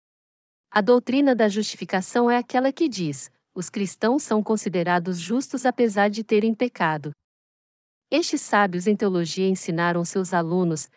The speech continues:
estes aprenderam deles a doutrina da santificação, se tornaram pastores e a pregaram no mundo inteiro.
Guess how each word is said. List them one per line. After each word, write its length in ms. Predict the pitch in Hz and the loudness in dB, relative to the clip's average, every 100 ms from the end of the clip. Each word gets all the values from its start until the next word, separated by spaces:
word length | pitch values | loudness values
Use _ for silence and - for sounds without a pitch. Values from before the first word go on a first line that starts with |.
| _ - | _ -6
estes 280 | 294 - 247 | -6 -2 0
aprenderam 640 | 233 214 190 208 226 202 | 0 2 2 2 2 2
deles 340 | 180 214 214 | 2 0 0
a 60 | 185 | -4
doutrina 500 | 165 170 - 202 190 | -2 -4 -2 -2 0
da 120 | 170 | -2
santificação, 920 | 170 202 196 - 180 202 - 208 202 196 _ _ | -2 -4 -4 -8 -6 -6 -2 -2 -2 -4 _ _
se 200 | - 294 | -6 0
tornaram 440 | 302 247 254 285 | 2 2 2 2
pastores 600 | 247 196 - 220 240 247 | 0 -2 0 2 2 2
e 40 | 233 | -2
a 40 | |
pregaram 500 | 214 202 165 196 220 | 0 -4 0 2 2
no 120 | 214 | 2
mundo 260 | 202 220 240 | 2 2 2
inteiro. 500 | 247 - 160 143 | 0 0 -4 -4